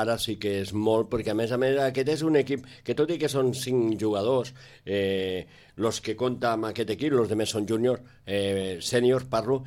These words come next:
doncs, eh, és un equip més fet, i és un equip, em, té un jugador, sobretot el dorsal número dos, que era molt bo, no? Eh, gràcies al Patí Sitges, al porter, que lo va aturar tot, i que va estar molt bé,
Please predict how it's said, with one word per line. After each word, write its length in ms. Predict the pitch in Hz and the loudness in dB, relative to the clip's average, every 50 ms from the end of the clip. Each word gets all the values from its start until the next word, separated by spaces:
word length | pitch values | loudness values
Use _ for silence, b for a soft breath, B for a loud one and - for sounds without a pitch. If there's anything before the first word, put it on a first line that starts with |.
| B B B | B B B
doncs, 400 | - 101 117 113 110 107 101 113 | -4 0 2 2 2 0 -2 -2
eh, 460 | 110 107 107 104 104 104 104 101 95 101 | -2 0 0 2 2 2 2 0 0 -2
és 80 | 104 98 | -4 -2
un 100 | 107 110 | -2 -2
equip 160 | 110 101 113 | -2 -2 -2
més 160 | 120 123 107 - | -2 -2 -4 -2
fet, 260 | - 117 110 95 - b b b | -4 -4 -4 -4 -8 b b b
i 80 | - 95 | -10 -10
és 80 | 87 95 | -6 -4
un 100 | 101 98 | -4 -4
equip, 260 | 98 98 101 107 95 110 | -4 -4 -4 -4 -4 -2
em, 360 | 110 107 107 101 98 98 98 - | -2 0 0 -2 -4 -6 -6 -2
té 140 | 113 110 110 | 0 2 2
un 140 | 110 113 110 | 2 0 0
jugador, 400 | 113 110 107 107 104 107 113 117 | 0 0 2 2 2 2 2 2
sobretot 380 | - 120 110 107 101 117 113 104 | 2 0 0 0 0 -2 -4 -2
el 200 | 113 107 104 95 | -4 -4 -4 -4
dorsal 340 | 104 107 101 - 123 120 120 | -6 -6 -4 -2 -2 0 0
número 280 | 117 113 113 107 107 104 | 2 2 2 2 2 0
dos, 200 | 110 110 110 - | 0 -2 -4 -4
que 80 | - | -4
era 140 | 110 101 104 | -4 -2 -2
molt 500 | 101 101 101 104 110 113 113 113 107 98 | -2 -2 -2 -2 0 2 4 4 4 2
bo, 200 | 95 101 98 90 | 2 0 -2 -2
no? 180 | 87 98 101 101 B B B B B B B | -4 -6 -8 -10 B B B B B B B
Eh, 540 | 98 104 101 98 95 95 95 98 95 90 85 - - 110 | -2 0 0 0 0 0 0 -2 -2 -4 -6 -8 -10 -4
gràcies 420 | 107 127 135 135 139 156 156 143 | 0 0 0 2 2 0 0 0
al 280 | 147 139 131 127 123 123 | 0 0 2 0 0 0
Patí 260 | 123 120 117 - 120 113 | -2 -4 -4 -4 -6 -6
Sitges, 480 | - 123 123 - 127 131 131 123 127 | -6 -8 -6 -2 0 0 0 0 -2
al 140 | 117 110 98 | -4 -6 -4
porter, 360 | - 104 98 - - 127 120 110 | -4 -6 -8 -4 -2 -2 -2 -2
que 60 | 110 104 | -2 -4
lo 60 | 101 | -2
va 100 | 101 101 | -2 -4
aturar 340 | 98 104 104 98 98 95 95 | -4 -6 -6 -4 -4 -6 -4
tot, 280 | 107 117 120 123 127 B B B B B | -4 -4 -4 -4 -6 B B B B B
i 100 | - 92 | -12 -10
que 340 | - 98 98 98 95 95 92 | -6 -4 -4 -4 -2 -4 -4
va 120 | 82 101 101 | -4 -6 -6
estar 320 | - - - 107 101 98 95 | -6 -6 -6 -4 -4 -4 -4
molt 560 | 98 98 98 98 98 101 110 117 113 104 98 | -4 -4 -4 -2 -2 2 4 4 4 4 4
bé, 180 | 104 117 113 | 2 0 -2